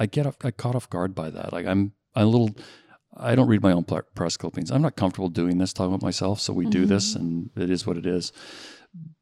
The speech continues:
Speaker 1: But I, I'm taken aback at times when people are like, "Oh, I didn't feel comfortable. I thought I was imposing." I'm like, "Are you kidding me? Like, that's what I'm here for. I love it. If I can make your life better and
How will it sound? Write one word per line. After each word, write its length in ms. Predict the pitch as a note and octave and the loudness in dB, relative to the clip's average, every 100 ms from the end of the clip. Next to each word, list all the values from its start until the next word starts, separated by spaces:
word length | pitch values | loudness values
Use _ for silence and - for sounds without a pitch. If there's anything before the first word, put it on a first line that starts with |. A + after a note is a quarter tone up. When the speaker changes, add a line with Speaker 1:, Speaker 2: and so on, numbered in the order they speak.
| _ _ _ _ _ _ - | _ _ _ _ _ _ 0
Speaker 1:
But 280 | C3+ - - - | 0 0 -8 -14
I, 200 | - A#2+ | -8 -6
I'm 240 | F#2+ A#2+ G#2+ | 0 0 2
taken 320 | A#2+ A2 A2 | 0 0 -2
aback 400 | F2 F2+ G#2 - | 0 0 -2 -6
at 100 | - | -10
times 540 | F2+ D#2+ D#2+ - - | -8 -8 -8 -12 -8
when 180 | G2 F2 | -6 -4
people 300 | F2 - E2+ | -4 -6 -6
are 80 | E2+ | -6
like, 160 | F2 B2+ | -4 0
"Oh, 120 | C3+ | 2
I 120 | A#2+ | 2
didn't 180 | A2+ G#2+ | 0 -2
feel 120 | F#2+ | -4
comfortable. 400 | - F2 - F#2+ | -6 -8 -6 -4
I 40 | |
thought 120 | F2+ G2 | -2 -2
I 40 | |
was 100 | F2+ | 0
imposing." 500 | F2 E2 - F2+ F2+ | -2 -2 -4 -2 0
I'm 80 | F2 | 0
like, 220 | F2 D#2+ | -2 -2
"Are 40 | G2+ | -2
you 120 | F3+ | -2
kidding 360 | - G2 G2+ | -4 -4 0
me? 200 | C3+ G#3 | 2 2
Like, 180 | F#3 E3+ | 2 0
that's 240 | D3 D3 D#3 | -4 -4 -2
what 60 | |
I'm 80 | E3 | 2
here 140 | B2+ | 2
for. 280 | D3+ - E2+ | 2 -2 -2
I 40 | G#2+ | -2
love 260 | A2 D3+ | -2 -2
it. 140 | B2 - | -4 -4
If 200 | A2 - | -6 -4
I 120 | A#2 | -6
can 260 | - A#2 G2+ - - - - | -4 -4 -4 -6 -20 -10 0
make 180 | A2+ | 2
your 100 | C3+ | 4
life 140 | G#2+ G2 | 4 4
better 360 | G#2 F#2 G#2+ G#2+ | 2 2 4 6
and 240 | F#2 E2+ | 4 2